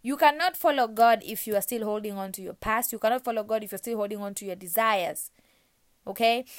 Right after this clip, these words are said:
If something is convicting you and making you mad about the word of God, that is something to, that is, that is to tell you that you need to change that thing. If you find yourself fighting the word of God each and every time, you need to ask yourself, "Why am I fighting this?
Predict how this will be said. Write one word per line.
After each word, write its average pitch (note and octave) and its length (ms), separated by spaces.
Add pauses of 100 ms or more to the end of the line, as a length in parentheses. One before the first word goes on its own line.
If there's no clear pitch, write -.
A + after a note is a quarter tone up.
If D4+ 200
something G4 460
is D4+ 140
convicting C#4+ 580
you C4+ 60
and A#3 100
making A#3+ 300
you B3 120
mad A3 380
about G#3 240
the G#3 80
word G3+ 180
of F#3+ 140
God, G#3 180
that D#4+ 160
is F#4 180
something C#4+ 480
to, A#3+ 100
that C#4+ 200
is, D#4+ 200
that C#4+ 160
is G4+ 140
to B3 100
tell D4 240
you C#4 120
that A3 200
you C#4 100
need C#4 180
to G#3+ 80
change A#3 300
that G3+ 220
thing. G3 240 (1300)
If F4 180
you A#4+ 100
find F#4 240
yourself D4 340
fighting C#4 580
the A#3 80
word A#3 180
of G#3 140
God G#3+ 180
each G#3+ 140
and G3+ 100
every G3 160
time, A3 240
you D#4 60
need C#4+ 160
to A#3 120
ask A3+ 220
yourself, F#3+ 380
"Why C4 180
am A#3+ 140
I G#3+ 120
fighting F#3 520
this? E3 160